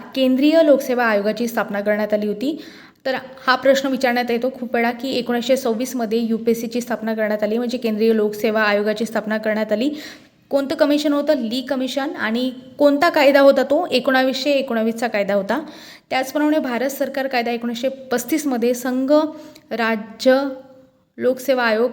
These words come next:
किंवा प्रांतिक लोकसेवा आयोग व संयुक्त लोकसेवा आयोग स्थापन करण्याच्या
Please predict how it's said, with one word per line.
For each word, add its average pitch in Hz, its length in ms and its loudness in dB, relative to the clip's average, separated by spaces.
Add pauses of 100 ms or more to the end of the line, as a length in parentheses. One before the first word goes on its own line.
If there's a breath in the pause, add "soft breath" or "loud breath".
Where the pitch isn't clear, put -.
(100)
किंवा 269 160 0
प्रांतिक 247 460 -2
लोकसेवा 226 440 2
आयोग 220 240 4 (400 loud breath)
व 262 60 6
संयुक्त 294 720 4
लोकसेवा 254 420 4
आयोग 220 260 2
स्थापन 233 400 0
करण्याच्या 208 420 -2